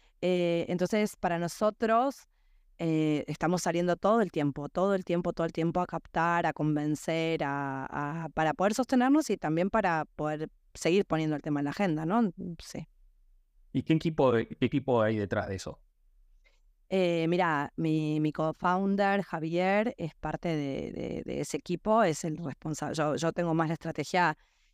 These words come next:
Speaker 1: eh, a, a nivel general y fundamentalmente en, en, en todo lo que tiene que ver con, con, con, con, con el modelo y cómo evolucionar el modelo y cómo tecnologizar el modelo,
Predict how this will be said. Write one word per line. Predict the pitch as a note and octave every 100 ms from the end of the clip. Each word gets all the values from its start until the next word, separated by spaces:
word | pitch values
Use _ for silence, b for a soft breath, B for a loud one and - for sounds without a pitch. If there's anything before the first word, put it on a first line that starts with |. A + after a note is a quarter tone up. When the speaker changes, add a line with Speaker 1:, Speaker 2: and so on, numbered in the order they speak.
| _ -
Speaker 1:
eh, | E3 D#3 -
a, | D3+ -
a | - D3
nivel | D3+ D3+ D#3 -
general | D3+ D#3 E3+ F3 F#3+ - -
y | D#3+ D3+ D3
fundamentalmente | - D3+ D#3 D3 D3 D#3 D#3+ D#3 D#3+ - E3+ D#3+ D3+ - _ _ _ -
en, | D#3+ D#3+ D3+ D3 D3 C#3+ C#3+ C#3 C#3 B2
en, | - C#3+ -
en | D3+ C#3+
todo | D3+
lo | D#3
que | D3+
tiene | D#3 D#3+
que | D#3
ver | D3+ E3
con, | - E3 D3+ D3 C#3 - -
con, | D3 D3 D#3 D#3+ - - _ _ _ _ _ _ -
con, | D3+ D3+ -
con, | - D#3 D#3 -
con | D#3 D#3+
el | F3
modelo | E3+ F3+ G#3 G#3 G3+
y | F#3
cómo | F3 F#3
evolucionar | E3+ E3+ D#3+ E3 E3+
el | D#3+
modelo | D#3+ F3+ G3 F3+ E3
y | D#3+
cómo | - E3 D#3+
tecnologizar | D#3 D#3 D#3+ D#3 - D#3+ D#3
el | E3+
modelo, | F#3 G3+ G3 G#3 A#3